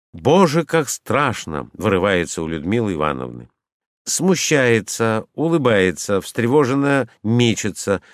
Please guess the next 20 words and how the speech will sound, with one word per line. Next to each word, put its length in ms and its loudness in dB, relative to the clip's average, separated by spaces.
сокрушенно 760 0
качает 540 -2
головой. 580 4
Получается, 840 2
трудных 480 2
задач 520 0
перед 240 -2
народной 500 0
артисткой 640 -6
С 240 -2
С 200 -10
С 140 -10
Р 220 0
не 180 -2
ставилось. 720 -8
Вдобавок, 600 2
работа 640 2
облегчалась 680 0
тем 240 0
обстоятельством, 1040 -2